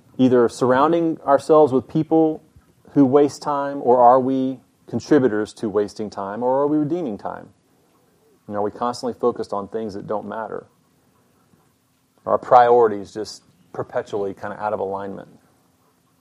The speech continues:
That's a good indication that you're not walking in wisdom. But he doesn't leave us hanging there. He goes on to talk about characteristics of wisdom,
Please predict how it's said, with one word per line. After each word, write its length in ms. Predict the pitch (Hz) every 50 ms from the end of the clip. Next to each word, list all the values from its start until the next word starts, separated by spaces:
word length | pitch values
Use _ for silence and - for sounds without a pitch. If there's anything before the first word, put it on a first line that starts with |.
| _ _ _ _ _ _ _ _ _ _ _ _ _ _ _
That's 180 | - 127 120 -
a 60 | 139
good 220 | 113 92 127 143 151
indication 680 | 175 190 202 - - 123 123 120 - 127 123 123 120 - _ _ _ _ _ _ -
that 100 | - 127
you're 120 | 123 110
not 200 | 110 113 113 -
walking 320 | 107 113 110 - 120 113 107
in 100 | 107 120
wisdom. 420 | 147 156 113 107 107 104 92 - _ _ _ _ - _ _ _ _ _ _ _ -
But 100 | - 151
he 40 | 170
doesn't 240 | 202 202 196 170
leave 200 | 165 175 196 175
us 120 | 180 160 -
hanging 340 | - 180 220 247 226 156 107
there. 300 | 101 98 98 110 131 143
He 80 | 139 120
goes 280 | 107 131 143 156 139
on 200 | 147 165 196 190
to 60 | 139
talk 300 | - - - 185 196 -
about 400 | - 104 107 98 101 110 - - _ _ - - -
characteristics 960 | - - 135 143 147 - 156 131 120 113 - - 127 143 139 - - - - _ _ _ _ _ _ _ _ _ _ _ _ - - -
of 140 | 131 131 123
wisdom, 540 | 127 165 202 170 131 113 104 95 92 90